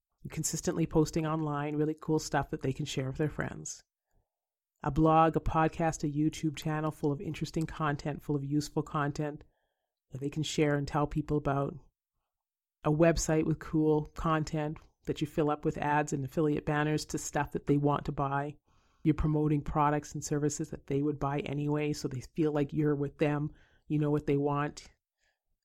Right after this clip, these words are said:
Aligning with existing entrepreneurs in a joint venture. If you have something to offer an ex-, existing established entrepreneur, you have a complementary product to their product or service, and you can align with them and draw from their audience.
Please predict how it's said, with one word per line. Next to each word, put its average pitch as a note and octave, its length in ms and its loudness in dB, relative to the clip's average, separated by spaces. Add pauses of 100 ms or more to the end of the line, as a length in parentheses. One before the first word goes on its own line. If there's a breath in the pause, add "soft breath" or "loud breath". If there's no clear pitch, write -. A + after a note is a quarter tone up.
(320)
Aligning E3 500 2
with E3+ 160 2
existing D#3+ 480 2
entrepreneurs D#3 640 -2
in D#3 60 -2
a - 20 -4
joint D3 320 -2
venture. D#3 320 0
If C#3+ 100 0
you E3 120 4
have F3 140 2
something - 300 -2
to D3+ 100 -2
offer D#3 500 2
an C#3 100 2
ex-, C3 220 -8
existing D3 560 0
established D3 580 -2
entrepreneur, C#3+ 680 -2 (240 soft breath)
you D#3+ 120 6
have C#3+ 80 2
a C#3+ 40 0
complementary D#3 840 0
product D3 560 -2
to D3+ 80 0
their C#3 180 0
product D3 420 0
or C#3+ 60 -2
service, D3+ 580 0 (720)
and C#3+ 100 0
you D3 80 2
can D#3+ 140 0
align D#3 380 2
with D3+ 160 0
them D#3 260 0
and C3+ 100 -6
draw C#3 260 0
from D3+ 200 -2
their D3 220 0
audience. D#3 640 -4